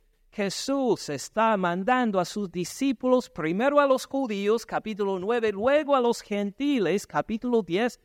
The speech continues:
Ahí está, porque mire el número setenta". ¿Así nos quiere decir Lucas? Eh, no, en realidad solo quiere comunicar que mandó a setenta. Necesitaban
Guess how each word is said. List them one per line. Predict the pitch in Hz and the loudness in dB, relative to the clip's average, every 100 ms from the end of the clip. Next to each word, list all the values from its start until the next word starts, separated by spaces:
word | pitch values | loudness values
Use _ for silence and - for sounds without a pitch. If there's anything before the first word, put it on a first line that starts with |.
| _ _ _ | _ _ _
Ahí | 147 147 277 | 0 2 2
está, | 262 - - 165 214 262 - _ | 0 0 -2 2 4 2 -2 _
porque | 208 208 208 196 | 0 0 0 0
mire | 214 269 247 | 0 2 2
el | 202 | 2
número | 220 226 226 | 2 2 0
setenta". | 208 226 208 240 254 214 104 82 _ _ _ - _ - _ _ _ _ _ _ _ _ | -2 -6 -4 0 0 -2 -6 -10 _ _ _ -20 _ -20 _ _ _ _ _ _ _ _
¿Así | 110 - 165 | -12 -4 0
nos | 180 170 | 0 -2
quiere | - 190 185 185 - | 0 2 2 -2 -4
decir | 160 - 180 | -6 0 0
Lucas? | 170 180 190 185 - - _ _ _ - | 2 0 0 -2 -4 -20 _ _ _ -14
Eh, | 165 - | -12 -8
no, | 131 123 139 170 - | -4 0 0 -2 -6
en | 139 135 | -4 -2
realidad | 123 123 107 117 156 170 | 0 -2 0 0 0 0
solo | - - 160 185 | -6 -4 0 0
quiere | - 135 175 | -2 0 0
comunicar | - 139 147 147 - 151 185 185 | 0 -2 0 -2 0 0 0 -4
que | - 165 151 156 _ _ _ _ _ _ _ | -6 -2 -2 -4 _ _ _ _ _ _ _
mandó | 123 113 139 | -6 -2 0
a | 131 | -2
setenta. | - 120 135 98 - _ _ _ _ _ _ _ | -4 -10 -8 -8 -10 _ _ _ _ _ _ _
Necesitaban | - 160 - 156 165 175 185 202 202 | -2 -2 -2 -6 -2 2 4 2 -2